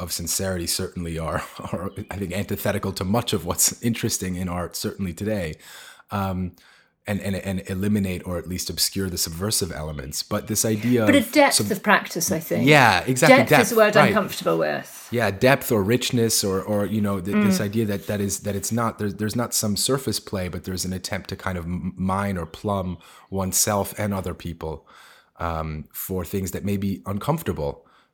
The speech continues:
Speaker 1: but are, are nonetheless totally necessary to explore.
Speaker 2: And I think people, you know, in this funny age of screens that we're inhabiting, I think people do feel a real pull towards those artists and those kind of lives.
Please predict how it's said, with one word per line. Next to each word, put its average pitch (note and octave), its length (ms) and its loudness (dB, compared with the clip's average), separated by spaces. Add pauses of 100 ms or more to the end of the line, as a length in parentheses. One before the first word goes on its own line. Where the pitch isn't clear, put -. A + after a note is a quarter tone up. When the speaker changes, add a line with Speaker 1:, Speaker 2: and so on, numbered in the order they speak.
(100)
Speaker 1:
but F2 140 -2
are, E2 180 -4
are E2+ 160 -8
nonetheless E2 640 -6 (280)
totally D#2 340 -6
necessary D2+ 560 -4
to - 160 -12
explore. - 480 -10 (720)
Speaker 2:
And C4+ 120 2
I D4 80 2
think D4+ 260 -6
people, C#4+ 540 -4
you A#3+ 200 -10
know, - 120 -10
in G3+ 140 -2
this A3 240 -6
funny A#3 460 0
age A3 320 -2
of G3 120 -6
screens A3+ 600 -2
that - 80 -4
we're D#3 100 0
inhabiting, F#3 720 -4 (400)
I A3 80 0
think - 240 -2
people B3+ 280 0
do C4 320 0
feel G#3 360 0
a F#3 40 0
real G3 260 0 (100)
pull B3 340 -2
towards E3 720 -2
those F#3 360 0
artists F3+ 400 -4
and F3+ 100 -4
those E3+ 180 0
kind F3+ 340 -2
of E3 100 -8
lives. F#3 680 -2